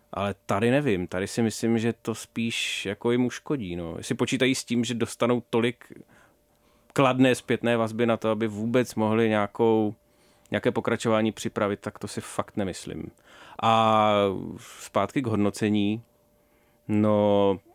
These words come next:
pro mě je to tak napůl, takže jako jsem mezi třemi a čtyřmi, ale teď jak o tom mluvím, jo, tak já dávám prostě tři ze sedmi.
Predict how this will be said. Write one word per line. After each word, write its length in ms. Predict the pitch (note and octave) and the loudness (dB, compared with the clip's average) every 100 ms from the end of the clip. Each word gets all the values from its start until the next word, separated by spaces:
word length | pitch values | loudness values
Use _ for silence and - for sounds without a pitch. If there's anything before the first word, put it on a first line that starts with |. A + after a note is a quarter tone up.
| - | -6
pro 180 | G2+ | -2
mě 160 | G2 G#2 | 0 2
je 80 | G#2 | 0
to 140 | A#2+ | 0
tak 140 | B2+ C#3 | -4 -4
napůl, 380 | C#3 - B2 | -6 -4 -4
takže 280 | - G2+ F#2+ | -4 -6 -4
jako 760 | F#2+ F#2 - G#2+ G#2 G2+ G2 G#2 _ _ _ _ _ - | -2 -4 -4 -2 2 4 2 -2 _ _ _ _ _ -12
jsem 280 | - A2+ | -2 2
mezi 240 | A2+ A2 A#2+ | 2 2 -2
třemi 460 | - - A2 G#2+ | -8 -4 0 0
a 80 | - | -2
čtyřmi, 480 | B2 - G#2+ G2 G2 | -8 -6 -4 -2 -2
ale 160 | F#2+ F2+ | -4 -4
teď 120 | G2 | -4
jak 140 | G2 | -4
o 40 | E2+ | -4
tom 160 | A#2+ G#2 | -2 0
mluvím, 420 | G#2 A#2 D#2+ D#2 | 0 -2 -6 -8
jo, 100 | - - A2+ _ _ _ _ _ _ _ _ - | -12 -14 -20 _ _ _ _ _ _ _ _ -12
tak 200 | E2+ - | -12 -8
já 120 | F2 | -6
dávám 260 | F2 F2+ G2 | -4 -6 -8
prostě 280 | - - | -12 -14
tři 280 | G#2+ - - | -12 -10 -8
ze 80 | F#2+ | -8
sedmi. 340 | - B2 F#2+ | -8 -8 -8